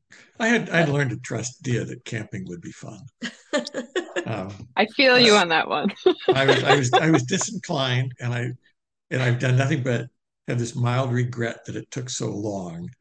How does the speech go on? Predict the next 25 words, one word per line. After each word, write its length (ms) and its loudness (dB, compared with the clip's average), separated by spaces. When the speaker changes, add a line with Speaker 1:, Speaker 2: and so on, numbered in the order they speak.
Speaker 1:
because 640 -2
once 200 0
she 180 -2
got 320 0
me 140 0
camping 500 -6
with 100 -4
the 60 2
family, 300 -2
it's 80 -8
like, 180 -6
"Why 120 -2
haven't 180 0
we 140 0
been 160 -2
doing 240 -2
this?" 320 -12
Um, 280 -4
it 80 -4
was 240 0
<laughs> 260 -8
way 320 0
too 160 -4
much 220 -8
fun. 240 -10